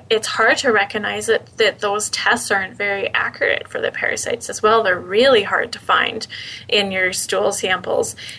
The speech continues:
And then that definitely gets, um, you know, missed for sure.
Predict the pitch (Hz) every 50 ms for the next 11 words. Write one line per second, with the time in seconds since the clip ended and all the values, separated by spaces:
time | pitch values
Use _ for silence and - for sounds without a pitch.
0 | - - 214 208 202 202 196 190 196 196 202 202 208 220 226 - 220 - - 220
1 | 202 196 - - 214 208 208 214 214 202 196 - - - - - - - - -
2 | - - - - 190 190 185 185 185 180 180 180 180 180 - - - - - -
3 | - - - - - - - - - - - - - - - 220 208 196 190 185
4 | 185 190 214 220 - - - - - - - - - - - - - - 240 214
5 | 170 151 - - -